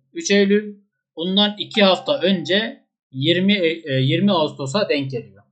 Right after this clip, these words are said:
Yirmi Ağustos'ta münhal kadrolar dip B S D üzerinden gözüküyor. Yine aynı şekilde Ekim ayı için düşünelim. Ekim ayının ilk salısı bir Ekim'de.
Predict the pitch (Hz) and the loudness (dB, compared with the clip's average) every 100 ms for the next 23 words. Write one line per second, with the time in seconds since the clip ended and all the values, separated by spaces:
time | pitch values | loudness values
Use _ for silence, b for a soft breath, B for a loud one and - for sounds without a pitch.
0 | _ _ _ _ _ _ _ _ _ _ | _ _ _ _ _ _ _ _ _ _
1 | - 151 226 233 185 139 - 131 135 214 | -4 0 2 4 2 0 -2 -4 -2 -2
2 | 180 160 175 180 156 139 135 135 202 226 | -2 0 0 0 0 -2 -2 0 0 -2
3 | - _ _ _ _ _ _ _ _ _ | -10 _ _ _ _ _ _ _ _ _
4 | _ _ - 139 190 175 160 147 143 156 | _ _ -10 -2 0 2 2 2 -2 0
5 | 180 135 147 139 147 196 208 165 135 131 | 0 0 -2 -2 0 0 2 0 0 -4
6 | - - 196 226 214 214 185 139 151 185 | -10 -8 -4 -2 0 -2 -4 -4 -6 -4
7 | 214 262 _ _ _ _ _ _ _ _ | -4 -6 _ _ _ _ _ _ _ _
8 | _ _ 185 180 247 226 180 175 160 147 | _ _ -2 0 0 4 4 4 2 -2
9 | 127 135 131 180 214 180 - 220 185 165 | -4 -2 -2 -2 -4 -6 -2 2 2 2
10 | 165 214 208 - 156 143 - 247 269 _ | -2 -10 -10 -4 -2 -2 -4 -6 -8 _
11 | 156 202 151 131 127 113 110 - | 0 0 -2 -8 -8 -8 -10 -16